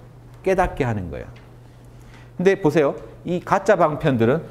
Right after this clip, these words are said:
중생의 근기와 욕망을 알아서 맞춰주면서 뭐를 해요? 거기서 자기 이익을 성취하겠죠. 자기의 명예, 자기의 성공. 그게 가짜입니다. 그건 소시오패스예요. 그러니까 소시오패스도 능해요, 이런 거에.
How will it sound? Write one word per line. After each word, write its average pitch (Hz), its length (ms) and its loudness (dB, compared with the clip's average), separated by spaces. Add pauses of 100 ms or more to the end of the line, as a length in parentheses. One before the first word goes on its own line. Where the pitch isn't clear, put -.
(200)
중생의 208 540 2
근기와 190 420 4
욕망을 165 440 2
알아서 151 260 2
맞춰주면서 214 1000 2
뭐를 170 300 2
해요? 190 180 2 (400)
거기서 123 220 0
자기 123 320 -2
이익을 127 300 0
성취하겠죠. 123 680 -6 (380)
자기의 110 420 0
명예, 95 400 -4
자기의 98 380 -4
성공. 113 340 -8 (360)
그게 196 180 4
가짜입니다. 95 500 -2
그건 135 180 0
소시오패스예요. - 680 -4 (540)
그러니까 - 200 -10
소시오패스도 226 680 2
능해요, 131 440 4
이런 104 240 2
거에. 92 280 -4